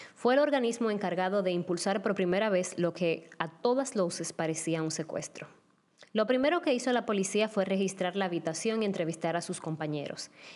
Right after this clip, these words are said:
El evento de los gritos y los golpes dibujó rápidamente un posible escenario que explicase la desaparición, y al instante, los investigadores apuntaron a un sospechoso. Era un hombre, era pareja de Narumi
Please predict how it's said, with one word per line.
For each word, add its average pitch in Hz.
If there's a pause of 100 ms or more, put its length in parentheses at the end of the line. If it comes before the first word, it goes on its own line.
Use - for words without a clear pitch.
El 175
evento 190
de 214
los 180
gritos 185
y 180
los 170
golpes 196
dibujó 208
rápidamente 254
un 220
posible 214
escenario 175 (340)
que -
explicase 180
la 175
desaparición, 147 (320)
y 180
al 175
instante, 185 (300)
los 202
investigadores 254
apuntaron 220
a 151
un 156
sospechoso. - (500)
Era 196
un 170
hombre, 185 (260)
era 214
pareja 185
de 165
Narumi 190